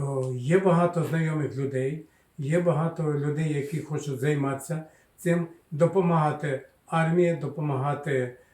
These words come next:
е, місцевій владі, е, з-, м, розв'язувати певні питання: питання соціальні,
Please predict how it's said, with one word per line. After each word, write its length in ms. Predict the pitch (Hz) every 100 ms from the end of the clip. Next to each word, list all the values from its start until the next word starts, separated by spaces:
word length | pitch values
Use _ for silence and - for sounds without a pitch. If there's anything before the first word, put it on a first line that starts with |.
| _ -
е, 40 | 135 139
місцевій 720 | 135 143 160 - 170 143 139
владі, 560 | 127 139 170 196 196 - _ _ 180
е, 260 | 151 147 147 143 143 143 139 135 135 151 147
з-, 300 | 131 127 131 160 147
м, 380 | 135 131 127 135 -
розв'язувати 680 | 151 151 156 170 127 143 131
певні 360 | - 123 139 139 - - _
питання: 500 | 165 - 160 180 180
питання 500 | 165 165 - 151 139
соціальні, 800 | 135 151 - 135 139 156 180 185